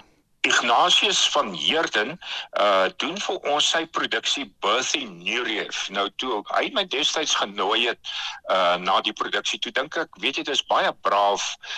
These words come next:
om 'n produksie oor die legendariese danser,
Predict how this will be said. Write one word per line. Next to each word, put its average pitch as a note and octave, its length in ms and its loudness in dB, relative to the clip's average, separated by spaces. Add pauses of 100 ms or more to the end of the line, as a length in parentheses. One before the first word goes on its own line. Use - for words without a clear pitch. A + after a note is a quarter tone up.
(240)
om G#2 280 -4
'n A2+ 220 2
produksie - 800 -2
oor G2 300 0 (320)
die F#2+ 280 0
legendariese G#2 840 2
danser, F2+ 540 0